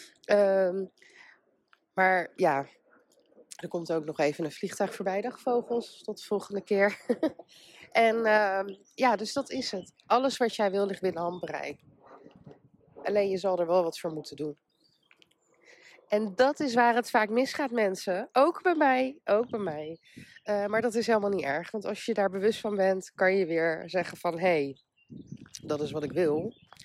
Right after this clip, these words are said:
Daar moet ik wat voor doen." En vervolgens ga je bedenken, "Wat ga ik daarvoor doen? En wie en wat heb ik daarbij nodig? Wie kunnen mij daarbij helpen?" Want geloof me, de meeste dingen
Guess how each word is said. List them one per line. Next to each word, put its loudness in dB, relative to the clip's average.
Daar -12
moet -6
ik -8
wat -2
voor 0
doen." -2
En -12
vervolgens -4
ga -2
je 2
bedenken, 0
"Wat -4
ga -8
ik -14
daarvoor -8
doen? -10
En -2
wie -2
en -4
wat -2
heb -6
ik -10
daarbij 0
nodig? -2
Wie -8
kunnen -2
mij -4
daarbij -4
helpen?" -4
Want -4
geloof 0
me, 0
de -2
meeste 4
dingen 4